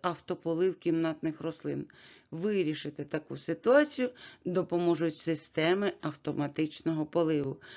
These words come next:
Горщик з автополивом своїми руками можна зробити таким способом. Автополив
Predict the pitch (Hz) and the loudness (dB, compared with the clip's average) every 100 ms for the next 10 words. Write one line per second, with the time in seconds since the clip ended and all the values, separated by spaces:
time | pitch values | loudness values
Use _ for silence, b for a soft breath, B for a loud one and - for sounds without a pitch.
0 | B B - 185 226 185 - 170 156 165 | B B -2 6 6 6 0 -2 0 -2
1 | - 175 - 202 294 294 185 165 - 190 | 0 -2 0 4 8 8 6 2 2 4
2 | 185 180 202 202 165 139 135 B B B | 6 4 2 2 2 2 0 B B B
3 | 226 262 233 226 196 180 170 190 208 208 | 0 2 2 0 0 0 4 4 4 0
4 | 202 B - 170 156 165 170 - - 165 | 0 B -2 -2 0 2 2 0 -4 -2
5 | 139 151 135 139 139 b b - 330 - | -2 -4 -2 -4 -6 b b -8 -6 -2
6 | 185 160 147 175 185 | 0 2 4 4 2